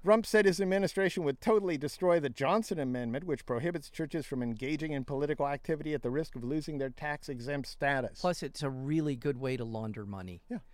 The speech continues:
Speaker 2: That's
Speaker 1: Oh,
Speaker 2: a,
Speaker 1: yeah.
Speaker 2: this, the, going through churches, donating to a church nonprofit, great way to launder your money.
Speaker 1: Yeah.
Speaker 2: Really, if you wanna affect the political process. Can I just throw in one, one story about,
Speaker 1: Uh-huh.
Speaker 2: uh,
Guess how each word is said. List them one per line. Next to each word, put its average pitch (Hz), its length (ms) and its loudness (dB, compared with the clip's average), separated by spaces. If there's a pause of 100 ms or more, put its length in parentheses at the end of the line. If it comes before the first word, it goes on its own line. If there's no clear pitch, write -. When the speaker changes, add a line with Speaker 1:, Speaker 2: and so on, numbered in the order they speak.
(120)
Speaker 2:
That's 165 240 4
Speaker 1:
Oh, - 0 -
Speaker 2:
a, 156 40 4
Speaker 1:
yeah. 285 120 4
Speaker 2:
this, 185 220 2
the, 151 100 -2
going 190 300 2
through 180 140 -6
churches, 156 500 -2 (100)
donating 165 460 2
to 135 180 -2
a 113 60 -2 (180)
church 156 400 0
nonprofit, 165 520 -2 (280)
great 139 400 4
way 127 180 0
to 113 80 -4
launder 110 320 -4
your 101 140 -6
money. 95 320 -8 (140)
Speaker 1:
Yeah. 117 100 -8
Speaker 2:
Really, 135 500 0 (220)
if 139 100 -6
you 139 80 -2
wanna 135 220 0
affect 123 300 -4
the 117 80 -6
political 113 340 -2
process. 110 460 0 (320)
Can 160 100 2
I 170 80 2
just 175 160 -2
throw 185 140 6
in 170 100 0
one, 175 300 2
one 160 240 0
story 165 360 0
about, 147 260 2 (420)
Speaker 1:
Uh-huh. 139 40 -4
Speaker 2:
uh, 135 140 -2